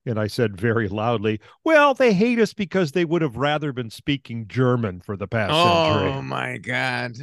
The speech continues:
Speaker 2: Oh.
Speaker 1: <laughs>
Speaker 2: Sprechen Sie Français? Oh, my
Speaker 1: And, uh,
Speaker 2: goodness.
Speaker 1: and, uh, there were a couple, uh, necks that snapped around so quickly <laughs> that it said, "No,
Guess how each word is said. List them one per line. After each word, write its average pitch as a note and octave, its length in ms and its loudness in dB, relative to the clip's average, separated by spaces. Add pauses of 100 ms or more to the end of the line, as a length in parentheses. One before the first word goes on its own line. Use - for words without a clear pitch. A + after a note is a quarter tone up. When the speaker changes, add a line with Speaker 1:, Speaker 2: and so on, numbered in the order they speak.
(120)
Speaker 2:
Oh. B2+ 360 -4 (240)
Speaker 1:
<laughs> - 800 -8
Speaker 2:
Sprechen E3 300 2
Sie D#3 220 0
Français? D#3 840 -2 (120)
Oh, C#3+ 160 -4
my C#3+ 240 4
Speaker 1:
And, C3+ 340 4
uh, C#3 240 6
Speaker 2:
goodness. - 80 -14 (280)
Speaker 1:
and, C3 380 2
uh, B2 140 2
there C#3+ 200 2
were C3+ 180 2
a A2+ 60 -2
couple, C3+ 500 -4
uh, G#2 320 -6
necks B2+ 520 -2
that - 180 -4
snapped C3 540 0
around B2 440 0
so C3 260 0
quickly C#3+ 680 -2 (100)
<laughs> - 120 -20
that D3+ 220 2
it C#3 160 -2
said, B2 240 -2
"No, G#3+ 480 0